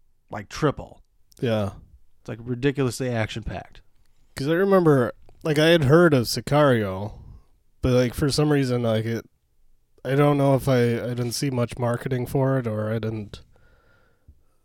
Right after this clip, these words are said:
Speaker 2: it, it, nothing really, like, piqued my interest to actually go and watch it.
Speaker 1: Mm-hmm.
Speaker 2: But then, like I said, the trailer for this one, it's
Speaker 1: I think it's
Speaker 2: pretty
Speaker 1: gonna
Speaker 2: action-packed and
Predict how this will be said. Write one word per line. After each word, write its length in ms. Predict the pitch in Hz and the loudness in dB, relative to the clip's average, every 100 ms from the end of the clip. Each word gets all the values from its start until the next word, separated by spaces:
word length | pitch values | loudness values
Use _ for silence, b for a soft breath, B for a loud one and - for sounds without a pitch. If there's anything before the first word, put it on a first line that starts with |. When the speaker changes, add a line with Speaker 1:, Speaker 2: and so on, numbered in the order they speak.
| _ _ - | _ _ -12
Speaker 2:
it, 320 | 117 120 120 - _ | -6 -4 -6 -10 _
it, 160 | - 135 | -8 -4
nothing 400 | 139 147 147 151 | 0 4 4 2
really, 280 | 139 131 120 | 2 2 2
like, 240 | 113 110 - | 0 0 2
piqued 260 | 160 - | 0 0
my 160 | 120 113 | -4 -4
interest 460 | 127 - 143 127 - | -4 -2 -2 -2 -4
to 120 | 117 | -4
actually 480 | 104 113 - 110 107 | -4 -6 -6 -8 -8
go 240 | 110 120 | -4 -2
and 100 | 113 | 0
watch 400 | 104 101 117 - | -4 -6 -8 -2
it. 320 | 147 131 - - _ | -2 -2 -6 -20 _
Speaker 1:
Mm-hmm. 340 | 131 117 113 113 - | -8 -6 -6 -10 -6
Speaker 2:
But 100 | 127 | 2
then, 180 | 143 143 | 4 6
like 180 | 135 131 | 6 4
I 60 | 127 | 2
said, 300 | 139 120 113 | 2 2 0
the 80 | |
trailer 460 | 117 - 143 139 123 | -4 0 4 6 4
for 160 | - 113 | 2 -2
this 320 | 123 143 - | 0 0 -2
one, 400 | 107 98 98 95 - - _ _ - - _ _ _ _ _ _ _ _ 107 | -6 -8 -10 -14 -20 -20 _ _ -20 -20 _ _ _ _ _ _ _ _ _
it's 220 | 107 107 - - - _ _ - _ _ _ _ | -10 -10 -12 -16 -20 _ _ -20 _ _ _ _
Speaker 1:
I 40 | - | -6
think 100 | 147 | 0
it's 80 | - | 4
Speaker 2:
pretty 300 | 196 175 143 | 6 8 6
Speaker 1:
gonna 100 | 123 | 6
Speaker 2:
action-packed 840 | 131 131 120 117 127 120 120 - | 4 2 -4 -2 0 2 0 -4
and 380 | 113 98 95 123 | -8 -8 -10 -14